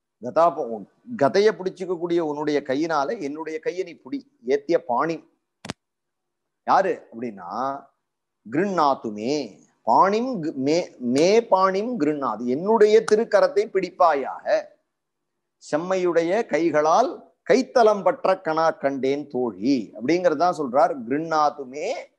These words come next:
ந தமகோஷ சுதாதயோ, தமகோஷனுடைய பிள்ளையான சிசுபாலன் வந்து என்னை கையை பிடிக்க கூடாது, கதாபாணியான கதாதரனான நீ வந்து பிடிக்கணும்.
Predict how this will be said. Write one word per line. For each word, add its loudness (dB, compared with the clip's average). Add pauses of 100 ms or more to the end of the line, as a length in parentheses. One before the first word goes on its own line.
(260)
ந 0 (200)
தமகோஷ -2
சுதாதயோ, -4 (800)
தமகோஷனுடைய -2
பிள்ளையான 0
சிசுபாலன் -2
வந்து -6
என்னை -6
கையை -6
பிடிக்க -10
கூடாது, 0 (460)
கதாபாணியான 0
கதாதரனான 0
நீ -10
வந்து -8
பிடிக்கணும். -2